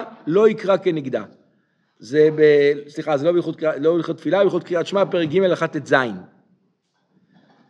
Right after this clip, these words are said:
אז כותב הרמב"ם, לגבי דברים אחרים, לעומת זאת משמיט הרמב"ם את הנושא של, אה, קול ושיער.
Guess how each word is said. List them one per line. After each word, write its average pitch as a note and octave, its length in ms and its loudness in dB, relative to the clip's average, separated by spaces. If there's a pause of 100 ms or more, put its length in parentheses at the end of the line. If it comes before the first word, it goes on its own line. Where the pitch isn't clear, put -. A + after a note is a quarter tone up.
(140)
אז - 60 -20
כותב G#3 280 2
הרמב"ם, F3+ 760 2 (920)
לגבי D#3 300 2
דברים G3 300 2
אחרים, D#3+ 500 -2 (580)
לעומת F#3 400 2
זאת G3 180 2
משמיט G#3 420 -6
הרמב"ם A3+ 480 0
את G3 100 -4
הנושא G3+ 460 0
של, G#3 480 0 (540)
אה, E3 400 0 (120)
קול B3 500 4 (680)
ושיער. A3+ 600 0